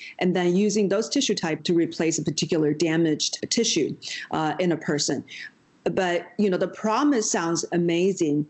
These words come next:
In actuality, it hasn't worked out as well as everyone was hoping for. And then also, it's diff-, more difficult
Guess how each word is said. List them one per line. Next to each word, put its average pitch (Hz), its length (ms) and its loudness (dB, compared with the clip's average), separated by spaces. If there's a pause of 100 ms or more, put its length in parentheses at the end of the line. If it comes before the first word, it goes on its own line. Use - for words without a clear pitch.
(160)
In 190 160 2
actuality, 196 880 0
it - 80 -8
hasn't 190 640 0
worked 165 260 -2
out 151 380 -2
as 165 220 -2
well 160 260 0
as 147 340 -2
everyone 156 320 0
was 147 140 0
hoping 190 360 0
for. 147 340 0
And 180 120 2
then 170 140 4
also, 175 560 0 (340)
it's 180 280 0
diff-, 202 300 -4
more 196 200 2
difficult 196 680 -2